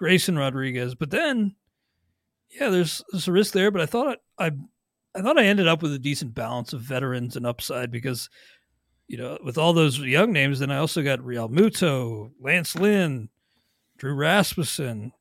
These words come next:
J D Martinez, Ketel Marte, Eric Lauer, Carlos Carrasco, Kenta Maeda. So I feel like there's a nice little balance here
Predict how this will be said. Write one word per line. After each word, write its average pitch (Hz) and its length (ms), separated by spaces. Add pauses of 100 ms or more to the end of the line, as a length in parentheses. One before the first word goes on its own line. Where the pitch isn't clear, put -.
(240)
J 143 140
D 165 80
Martinez, 165 480
Ketel 160 320
Marte, 156 320
Eric 165 440
Lauer, 147 540 (440)
Carlos 165 300
Carrasco, 160 500
Kenta 175 300
Maeda. 147 360
So 139 240 (1300)
I - 20
feel 285 180
like 202 200
there's 175 200
a 165 60
nice 165 300
little 170 140
balance 147 460
here 135 320